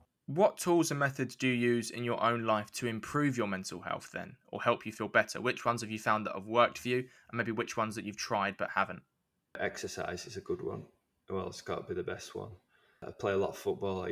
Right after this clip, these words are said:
Speaker 2: I did three years of Thai boxing. You haven't got time for mental health after that. You just need to breathe and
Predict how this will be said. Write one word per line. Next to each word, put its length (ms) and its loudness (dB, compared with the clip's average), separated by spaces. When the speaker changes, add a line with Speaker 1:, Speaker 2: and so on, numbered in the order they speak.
Speaker 2:
I 100 -6
did 160 0
three 540 -8
years 300 -4
of 260 -6
Thai 240 0
boxing. 460 -6
You 140 2
haven't 240 -2
got 180 -8
time 300 -2
for 100 -8
mental 320 -6
health 340 -6
after 260 -8
that. 180 -6
You 60 -10
just 260 -8
need 160 -8
to 80 -20
breathe 460 -4
and 100 -10